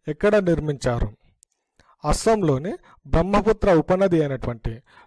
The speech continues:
లోహిత్పై డోలా, సాతియా ప్రాంతాల మధ్య వంతెనను నిర్మించడం జరిగింది. దీని పొడవు తొమ్మిది కిలోమీటర్లు. అస్సాం, అరుణాచల్ ప్రదేశ్ రాష్ట్రాలకు రాకపోకలు ఈ వంతెన ద్వారా ఏర్పడతాయి.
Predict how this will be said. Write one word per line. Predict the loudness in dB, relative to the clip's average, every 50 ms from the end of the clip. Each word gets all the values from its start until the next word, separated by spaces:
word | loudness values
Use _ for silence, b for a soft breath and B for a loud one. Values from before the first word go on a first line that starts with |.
| b b 0
లోహిత్పై | 2 4 4 4 4 4 2 2 0 -4 -6 -6 -8 -8 -10 -18 _ _ _ _ _ _ _ _ _ _ _ b b b b b b -2
డోలా, | 2 4 4 6 6 4 4 2 0 -2 _ _ _ _ _ -10
సాతియా | -4 -2 0 2 2 0 0 0 2 2 2 0
ప్రాంతాల | -2 -8 _ -6 -4 -4 -2 0 0 2 2 2
మధ్య | 0 -2 -4 -2 0 0
వంతెనను | 2 2 0 -2 -2 -2 -2 0 0 0
నిర్మించడం | 0 0 -2 -4 -6 -6 -4 -4 -4 -2
జరిగింది. | -2 -4 -4 -4 -8 -10 -10 -10 -10 -12 -12 _ b b b b b b b -2
దీని | 0 2 2 2
పొడవు | 2 2 2 4 4 4 4 2 2 -2 b b b b _ 0
తొమ్మిది | 2 2 2 4 2 2
కిలోమీటర్లు. | 4 4 2 2 2 0 -4 -6 -6 -4 -2 -4 -4 -4 -6 _ _ _ _ _ _ _ _ _ _ _ -2 -2
అస్సాం, | -2 0 2 2 2 2 2 -2 _ b b b -8
అరుణాచల్ | -6 -4 0 2 2 2 4 2 0 2
ప్రదేశ్ | 2 0 0 2 0 -2 0 0
రాష్ట్రాలకు | 0 0 0 0 0 2 2 2 2 2 2 0 0 -2 B B B B -4
రాకపోకలు | -2 0 0 2 2 2 2 4 2 2 4 4 2 4 4
ఈ | 2 2 2
వంతెన | 0 0 -2 -2 -2 -2 -2
ద్వారా | 0 0 2 2 2 2
ఏర్పడతాయి. | 0 0 0 -2 -2 -2 -2 -6 -8 -12 -12 -16